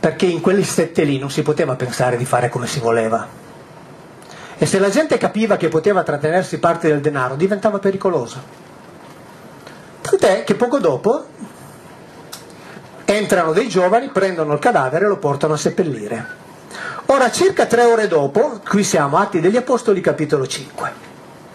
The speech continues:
Circa tre ore dopo si presentò anche la moglie senza sapere ciò che era avvenuto. E guardate la sottigliezza poliziesca di Pietro.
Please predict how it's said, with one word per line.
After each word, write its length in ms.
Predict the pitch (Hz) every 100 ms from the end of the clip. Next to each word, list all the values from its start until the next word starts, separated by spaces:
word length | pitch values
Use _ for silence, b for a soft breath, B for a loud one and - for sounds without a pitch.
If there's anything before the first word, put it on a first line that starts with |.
| - - - - - - - - - -
Circa 360 | 311 339 247
tre 220 | 185 196
ore 220 | 190 220 302
dopo 280 | 165 143
si 140 | 220 240
presentò 460 | 233 220 254 247
anche 260 | 196 170 233
la 80 | 302
moglie 400 | 196 127 139 190
senza 420 | 196 339 311 233
sapere 540 | 185 294 190 135 185
ciò 120 | - 226
che 120 | 190
era 160 | 185
avvenuto. 560 | 180 190 180 117 - - B B B B
E 100 | 156
guardate 500 | 180 190 277 277 180
la 100 | 147
sottigliezza 680 | - 156 165 165 233 - 175
poliziesca 760 | 156 143 139 - 190 - 160
di 120 | 131
Pietro. 440 | - 120 104 -